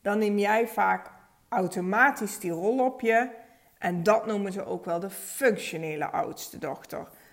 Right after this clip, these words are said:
Dus vrouwen die zich erin herkennen, die geen oudste dochter zijn, ehm, die noemen vaak functionele oudste dochter. En die kloppen ook bij me aan van, "Hey Monique, ik ben geen oudste dochter, maar ik ke-,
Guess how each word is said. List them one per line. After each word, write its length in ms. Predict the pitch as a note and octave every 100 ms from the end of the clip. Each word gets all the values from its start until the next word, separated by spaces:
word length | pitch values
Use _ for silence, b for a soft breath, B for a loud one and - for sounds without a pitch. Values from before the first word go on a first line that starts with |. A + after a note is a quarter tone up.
| B -
Dus 180 | F3+
vrouwen 440 | - A#3+ C4 C4+ A3+
die 120 | G#3
zich 200 | F#3+ F#3
erin 240 | G3 F3
herkennen, 760 | E3+ - - A#3 B3 C4 C#4+ -
die 140 | - F3
geen 380 | - G#3 C4 -
oudste 480 | G#3+ G#3+ G#3+ - F#3+
dochter 420 | F#3+ F#3+ - F#3
zijn, 500 | F3+ F3 F3 F3 G#3 b b b b _ -
ehm, 440 | G#3+ F#3 E3+ F#3 G3 - - _ _ _ F#3+
die 120 | F3
noemen 300 | F#3 G3+ F3+
vaak 340 | E3+ E3 -
functionele 720 | - C#4 C#4+ - B3+ A3 G3+
oudste 480 | - F#3 F#3 - E3
dochter. 400 | E3+ D#3+ - E3+ B B -
En 140 | F3+
die 120 | E3+
kloppen 420 | E3 F#3+ F3 - -
ook 200 | A3 A3
bij 140 | A3
me 80 | G3
aan 400 | - F3 F3+ F3
van, 140 | F3
"Hey 160 | E3+ E3+
Monique, 380 | E3+ F3+ F3 D#3+
ik 100 | F#3+
ben 180 | E3 D#3+
geen 360 | F#3 G#3+ A3
oudste 380 | G3 F#3+ F#3+ F3+
dochter, 360 | E3+ E3 - E3
maar 200 | D#3+ D#3
ik 300 | - - -
ke-, 240 | G3